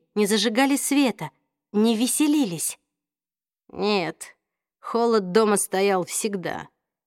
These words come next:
Я про пыль». Джейс достал из кармана и зажег ведьмин огонь.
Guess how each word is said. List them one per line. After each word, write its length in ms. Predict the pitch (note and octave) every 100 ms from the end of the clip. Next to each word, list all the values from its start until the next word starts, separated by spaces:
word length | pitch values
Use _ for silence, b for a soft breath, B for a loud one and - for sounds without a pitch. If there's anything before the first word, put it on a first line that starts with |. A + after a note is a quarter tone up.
| _ _ -
Я 460 | - G3+ F#3+ E3 - _
про 200 | F#3+ F#3
пыль». 440 | - A#3 G#3 - - _ _ _ _ _ _ -
Джейс 360 | F3 G3 A#3+ G3+
достал 420 | A3 A3 A3+ A3
из 120 | G#3
кармана 500 | - G#3+ A3+ B3 A#3
и 60 | F#3+
зажег 400 | G3 F3+ G#3+ F#3
ведьмин 420 | G3 F#3+ F#3+ F#3+
огонь. 380 | F#3 E3+ D#3